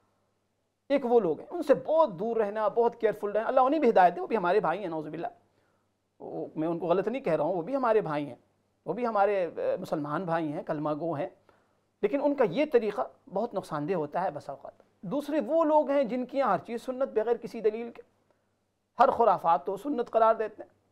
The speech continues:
उनके यहाँ कब्रों पर सजदा करना सुन्नत, उनके यहाँ कब्रों पर धमाल करना, उनके यहाँ वो सारे खुराफात, अभी, अ, शाबान की वो रात जो गुजरी है,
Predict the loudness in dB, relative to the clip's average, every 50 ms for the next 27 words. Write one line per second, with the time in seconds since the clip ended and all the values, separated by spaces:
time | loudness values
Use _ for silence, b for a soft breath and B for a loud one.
0 | _ _ _ _ _ _ _ _ _ _ -6 -6 -4 -2 0 2 2 2 4 4
1 | 4 4 6 2 2 2 0 0 0 0 4 4 4 4 2 -2 -2 0 0 -2
2 | -2 -2 -8 -6 -2 0 2 2 2 0 0 -6 -8 -8 -8 -6 -2 0 0 0
3 | 2 0 0 4 4 2 2 4 0 0 0 0 -2 -2 -2 -4 -6 -4 -2 0
4 | 2 4 6 6 6 6 4 2 0 0 0 -2 0 0 0 0 -2 -6 -8 -6
5 | -4 -2 0 0 0 -2 0 4 4 6 8 6 6 4 6 4 4 4 4 4
6 | 6 6 6 4 4 0 0 0 0 -2 -2 -4 -4 -6 -12 -12 _ -4 -4 -4
7 | -4 -6 -10 -12 -16 -18 -12 0 0 2 4 4 2 2 -2 -8 -10 -10 -8 -2
8 | 2 2 2 2 0 -4 -4 -4 -4 -2 -2 -2 -2 -2 -2 -4